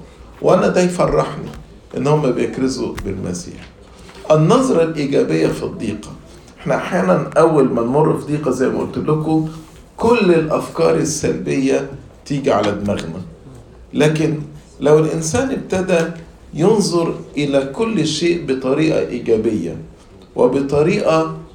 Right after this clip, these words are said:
مفرحة القلب ومفرحة القلب المسيح، عمر ما الضيقة تضايق الإنسان. بل بالعكس، نقول:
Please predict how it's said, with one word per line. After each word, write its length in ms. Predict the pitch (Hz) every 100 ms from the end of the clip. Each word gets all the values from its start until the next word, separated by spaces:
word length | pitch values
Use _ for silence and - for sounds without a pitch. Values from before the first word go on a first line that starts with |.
| -
مفرحة 560 | 131 131 - 185 202 151
القلب 520 | 127 - 160 165 139
ومفرحة 600 | 104 104 110 110 - -
القلب 340 | - 127 120 117
المسيح، 640 | 110 107 101 - 127 117 - - - - -
عمر 340 | 165 180 131
ما 100 | 117
الضيقة 360 | - 139 139 -
تضايق 380 | 117 117 117
الإنسان. 520 | - 98 95 - 85 - - - - -
بل 140 | 131 143
بالعكس، 640 | 135 135 - - - - - - - - -
نقول: 500 | 104 117 147 147 127